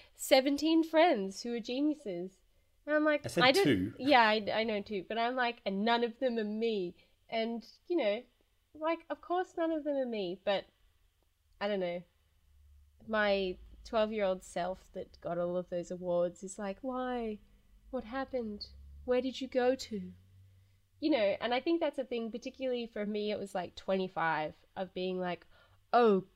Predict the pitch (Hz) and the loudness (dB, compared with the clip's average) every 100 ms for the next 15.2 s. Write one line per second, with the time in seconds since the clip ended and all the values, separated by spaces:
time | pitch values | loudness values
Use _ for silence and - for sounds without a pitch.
0 | - 247 214 196 190 185 196 196 196 202 | 6 8 10 8 6 2 2 2 0 0
1 | 202 196 190 185 185 185 185 185 190 208 | 2 0 -2 -2 0 0 0 -2 -2 -2
2 | 202 185 - 220 190 190 185 185 196 185 | -2 -4 -4 -4 -2 -2 -2 -2 -4 -2
3 | 190 196 190 185 180 180 165 - - _ | -2 -4 -6 -6 -4 -4 -4 -8 -20 _
4 | _ _ - 226 233 214 214 226 - _ | _ _ -4 0 2 2 0 -4 -6 _
5 | _ - _ _ 220 202 196 196 190 190 | _ -20 _ _ -2 2 4 6 6 2
6 | - 180 180 180 170 165 165 _ _ _ | -4 -4 -2 -2 -2 -4 -6 _ _ _
7 | _ _ _ - 220 - 196 - 226 214 | _ _ _ -12 -12 -10 -12 -8 0 4
8 | 208 208 208 202 202 196 190 - - 196 | 6 6 4 2 0 -2 -6 -8 0 0
9 | 196 185 - - 202 - 190 190 180 190 | 0 -4 -8 -8 -6 -4 -4 -4 -8 -8
10 | 175 175 160 _ _ _ _ _ - 311 | -6 -4 -6 _ _ _ _ _ 6 6
11 | 359 381 320 349 320 262 277 262 233 190 | 8 6 6 4 4 2 2 2 0 0
12 | 190 185 - _ - 233 269 254 240 226 | 0 0 -2 _ -2 0 2 2 2 0
13 | 220 208 208 208 196 196 190 196 190 185 | -6 -6 -2 -2 -2 0 2 2 0 0
14 | 180 180 190 180 175 - 175 180 180 175 | 0 0 0 -2 -4 -6 -4 -2 -2 -2
15 | 180 | -4